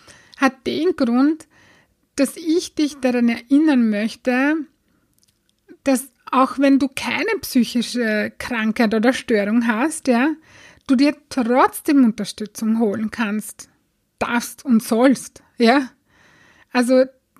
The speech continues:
du kannst dir Unterstützung holen für dein persönliches Wachstum. Du kannst dir Unterstützung holen, um die Blockaden zu lösen, die dich daran hindern, weiterzukommen und dein Ziel zu erreichen. Das ist kein Zeichen von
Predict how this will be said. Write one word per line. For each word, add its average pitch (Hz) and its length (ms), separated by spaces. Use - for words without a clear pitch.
du 285 160
kannst 294 440
dir 320 80
Unterstützung 277 960
holen 233 280
für 247 180
dein 226 300
persönliches 254 800
Wachstum. 220 720
Du 233 80
kannst 247 300
dir 277 80
Unterstützung 285 760
holen, 269 420
um 269 640
die 302 120
Blockaden 311 680
zu 285 120
lösen, 233 400
die 226 120
dich 233 160
daran 233 280
hindern, 226 460
weiterzukommen 220 1160
und 240 260
dein 220 160
Ziel 208 280
zu - 140
erreichen. 220 640
Das 254 120
ist 254 100
kein 285 240
Zeichen 262 480
von 247 320